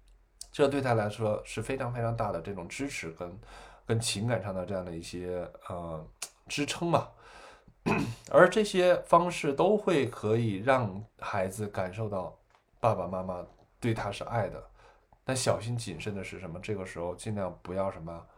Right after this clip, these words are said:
连熊在吼啊，<laughs> 不要在这个时候干嘛？哎，在这个地方呵斥、说教啊。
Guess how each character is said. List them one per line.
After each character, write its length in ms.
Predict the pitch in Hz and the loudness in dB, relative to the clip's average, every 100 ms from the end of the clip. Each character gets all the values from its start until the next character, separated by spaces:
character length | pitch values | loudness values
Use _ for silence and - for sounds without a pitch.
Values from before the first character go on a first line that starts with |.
| _ _ | _ _
连 200 | 98 113 | 0 0
熊 360 | 117 80 92 92 _ | 0 -4 -10 -12 _
在 220 | - 98 | -2 -2
吼 360 | 85 - 92 - - _ | -2 -4 -6 -6 -16 _
啊， 260 | - 87 82 - 110 - | -8 -8 -8 -2 -2 -2
<laughs> 320 | - - - | -10 -14 -2
不 80 | 110 | 4
要 180 | 113 120 | 6 6
在 160 | 120 | 4
这 120 | 117 117 | 4 4
个 120 | 107 | 2
时 140 | - | 2
候 120 | 95 95 | -2 0
干 140 | 95 | -2
嘛？ 260 | 87 87 90 - - - | -4 -8 -10 -16 -18 -4
哎， 340 | 92 90 87 - | 0 0 -2 -2
在 160 | 104 | -2
这 100 | 101 | 0
个 60 | 101 | -2
地 140 | 98 | -4
方 220 | 95 95 | -4 -4
呵 320 | 92 - 135 95 | -2 0 0 0
斥、 460 | - 135 110 - 104 - _ - | -2 -4 -4 -6 -12 -18 _ -10
说 400 | - - 127 120 | -6 -2 0 0
教 340 | 135 113 - - _ _ _ _ | 2 2 0 -12 _ _ _ _
啊。 220 | 98 87 | -18 -16